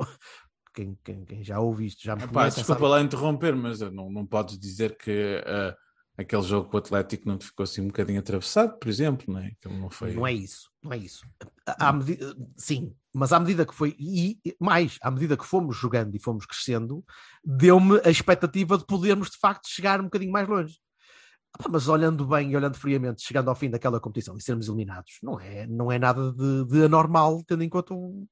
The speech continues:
Speaker 1: o jo-, os jogos que apanhamos, a ineficácia que mostramos em alguns, em alguns dos jogos. E, e a incapacidade de, de matar o jogo de Milão, por exemplo, que teria feito com que nós tivéssemos passado, eh,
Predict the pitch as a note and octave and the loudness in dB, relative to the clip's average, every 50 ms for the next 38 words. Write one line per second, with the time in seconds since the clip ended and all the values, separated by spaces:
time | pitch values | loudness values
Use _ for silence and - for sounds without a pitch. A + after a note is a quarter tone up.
0 | _ - F#3+ F3 E3+ F#3+ G3 A3+ E3+ C#3 G3 G3 F#3 - - A3 G3 A3+ A3 G#3+ | _ -6 -4 0 4 4 4 4 6 4 4 4 4 2 -2 -2 0 0 0 0
1 | A#3 B3+ B3+ C#4 - - - - - - - - _ _ _ - G3 F3 G3+ A3 | 0 -2 -2 -4 -6 -12 -18 -20 -20 -20 -20 -20 _ _ _ 4 6 8 8 8
2 | G#3+ E3 - G#3+ - - G#3+ G3 F3 - E3 C#3+ - E3+ D3 - - E3 D#3 C#3+ | 6 4 2 0 0 2 2 2 2 0 -2 -4 -4 -4 -6 -2 0 2 2 2
3 | B2+ C#3+ D#3 C#3+ C3 B2+ C3 B2 A2+ G#2 A2+ B2 B2+ B2 B2+ B2 A#2+ A#2 G#2 G2+ | 2 2 2 2 2 0 -2 -4 -6 -8 -8 -4 0 0 0 0 0 -2 -6 -8
4 | G2+ G2 F2 - _ _ _ _ _ _ _ - A#2 G#2 D#2+ F#2 F#2+ F#2+ - - | -10 -12 -12 -14 _ _ _ _ _ _ _ -10 -10 -10 -12 -14 -18 -20 -18 -16
5 | G2+ G#2+ B2 C#3+ C#3+ C3+ - C3+ - - B2+ - C3 C3 C3+ C3 A2+ A2 G2+ B2 | -10 -4 -2 -2 -2 0 -2 -2 -2 -2 -2 0 2 2 2 2 2 0 -6 -12
6 | A#2+ - _ _ - C3+ C3+ C3+ C#3 C3+ C3+ D#3+ C#3+ C3 B2 G#2+ C#3 C3 A2+ B2+ | -12 -14 _ _ -4 0 2 4 4 4 4 4 4 4 4 2 2 0 0 0
7 | C3 B2+ C3 C3 A#2+ A2 A#2+ A#2 A2 A#2+ B2+ A2 G2+ - _ _ _ _ _ _ | 0 0 0 0 0 -2 -4 -4 -2 -2 -2 -2 -4 -8 _ _ _ _ _ _
8 | _ _ - - - D3+ C3+ C#3+ C3 C3 C3 - C#3 B2+ - B2+ A2 A#2+ B2+ A2+ | _ _ -20 -6 -4 -2 0 0 0 0 0 0 0 0 0 -2 -2 -2 -4 -4
9 | - - _ _ _ - A#2+ - B2+ - - A#2 - A#2+ A2 G2 G2 - _ _ | -6 -8 _ _ _ -8 -6 -6 -8 -8 -8 -6 -4 -4 -4 -6 -8 -12 _ _
10 | _ _ _ _ _ _ _ - A2+ G#2 G2+ G2 G2 G2 G2 G2 - | _ _ _ _ _ _ _ -12 -10 -8 -6 -6 -6 -6 -8 -10 -10